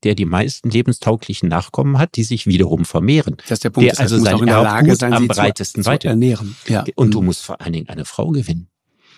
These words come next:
Speaker 1: Und dann schreibt er in dem Buch über den Menschen hundert Seiten über die Vögel, ja, wie der Pfau sein Rad schlägt und der Leiervogel und der
Speaker 2: Mhm.
Speaker 1: Paradiesvogel balzen und so weiter. Und er sagt, die Fähigkeit zu Kunst und Kultur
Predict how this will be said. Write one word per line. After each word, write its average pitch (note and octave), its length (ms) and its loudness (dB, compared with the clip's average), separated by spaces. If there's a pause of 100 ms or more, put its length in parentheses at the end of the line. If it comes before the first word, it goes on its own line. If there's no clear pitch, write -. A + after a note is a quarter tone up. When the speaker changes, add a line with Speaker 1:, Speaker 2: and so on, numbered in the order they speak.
(160)
Speaker 1:
Und G#2 160 2
dann G2+ 160 2
schreibt - 460 -4
er A#2+ 80 0
in G#2 100 0
dem G2+ 160 4
Buch F#2+ 240 2
über - 180 0
den E2+ 160 0
Menschen F#2 420 0
hundert G2+ 280 2
Seiten F#2+ 280 -2
über F#2 180 0
die F2 140 0
Vögel, A#2 520 0
ja, G#2+ 220 0
wie G2 100 -6
der F#2 140 0
Pfau G2+ 240 0
sein G2+ 220 0
Rad B2 200 -2
schlägt G#2+ 520 -4
und G#2 120 -2
der G#2 120 2
Leiervogel G#2 760 2
und A2+ 160 -2
der G#2+ 100 0
Speaker 2:
Mhm. A2+ 60 -6
Speaker 1:
Paradiesvogel G#2 800 0
balzen A2 540 0
und F#2+ 180 -4
so E2 160 -4
weiter. A2 300 0
Und G#2+ 80 0
er D#2+ 100 -2
sagt, A2+ 300 -2
die - 60 -2
Fähigkeit C#3 500 -4
zu F#2 100 -4
Kunst - 380 0
und F#2 100 -2
Kultur A2 460 2